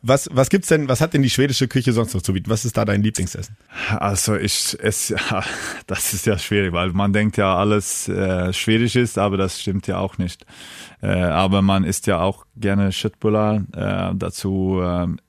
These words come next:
Speaker 2: essen wir ganz viel Fisch natürlich, als wir da ganz viel Meer haben. Äh, und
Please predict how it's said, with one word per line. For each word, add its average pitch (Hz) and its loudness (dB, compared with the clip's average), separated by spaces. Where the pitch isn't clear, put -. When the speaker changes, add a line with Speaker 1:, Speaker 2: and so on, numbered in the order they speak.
Speaker 2:
essen 98 -4
wir 92 -2
ganz 92 -2
viel 98 0
Fisch - -2
natürlich, 104 -4
als 95 -8
wir 98 -4
da 98 -4
ganz 101 0
viel 104 2
Meer 107 6
haben. 113 4
Äh, 92 -2
und 95 -2